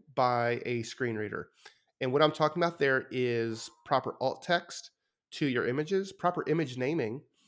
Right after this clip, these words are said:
making sure that everything that you have on the site that should be identified to a person who has,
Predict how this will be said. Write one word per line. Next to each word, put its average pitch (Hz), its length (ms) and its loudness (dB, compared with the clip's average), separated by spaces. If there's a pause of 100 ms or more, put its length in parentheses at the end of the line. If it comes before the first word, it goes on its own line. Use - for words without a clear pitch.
(580)
making 180 380 4
sure 147 560 0
that 123 540 -2 (320)
everything 160 500 2
that 127 220 2
you 131 140 -2
have 139 340 2
on 147 60 -2
the 131 80 0
site 139 260 -2
that 127 200 -2
should 165 380 -2
be 151 220 -2
identified 143 580 -2
to 180 80 -2
a 151 60 0
person 165 360 -2 (380)
who 143 100 0
has, 135 580 -2